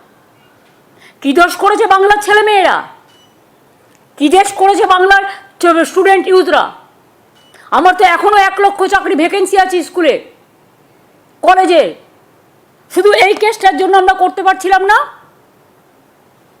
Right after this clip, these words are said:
The matter was sub judice। আগে এই পোর্শনটা সলভ হোক, তারপরে আমরা অন্য পোর্শনে যাব। হাতে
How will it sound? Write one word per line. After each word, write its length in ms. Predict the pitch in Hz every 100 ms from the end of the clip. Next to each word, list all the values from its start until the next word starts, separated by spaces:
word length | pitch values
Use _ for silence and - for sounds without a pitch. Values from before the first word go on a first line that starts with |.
| _ _ _ _ _ _
The 80 | 277
matter 360 | 285 320 381 370
was 160 | 370 370 370
sub 140 | 339 269
judice। 360 | 359 403 554 - - _ _ - - _ _ _ _ _ _ _ _ _ _ _ _ _ _ _ _
আগে 220 | 247 294 349
এই 60 | 349 349
পোর্শনটা 420 | 370 370 370 359 349
সলভ 200 | 330 339 294
হোক, 100 | 277 - _ _ _ _ _ _ _ _ _ _ _ _ _ _
তারপরে 340 | 330 330 302 330 330
আমরা 140 | 320 311
অন্য 140 | 302 311
পোর্শনে 320 | 302 311 302 277
যাব। 120 | 285 277 160 - _ _ _ _ _ _ -
হাতে 240 | 285 320